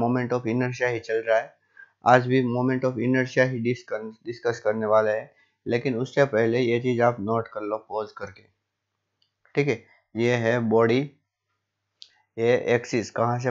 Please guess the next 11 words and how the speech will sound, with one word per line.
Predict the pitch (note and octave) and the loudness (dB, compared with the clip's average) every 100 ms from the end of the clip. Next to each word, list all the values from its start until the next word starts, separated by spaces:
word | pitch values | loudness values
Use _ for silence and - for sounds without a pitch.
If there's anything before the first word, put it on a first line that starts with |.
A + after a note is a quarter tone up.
| - | 4
पास | B2 B2+ - | 6 6 2
हो | A2+ | 0
रही | A2 G#2+ G2 | 2 0 -4
है, | G2 _ _ _ _ _ _ _ | -8 _ _ _ _ _ _ _
ठीक | C#3+ | -2
है, | D3+ | 0
ये | A2+ B2 | 2 4
आपको | A#2 A#2+ B2+ | 4 2 0
इंडिकेट | C3 C3+ C3 B2+ - | 2 2 2 2 2
करेगी | A#2 A2 A2+ | 0 0 0
कैसे। | A#2 A#2 - | -2 -4 -4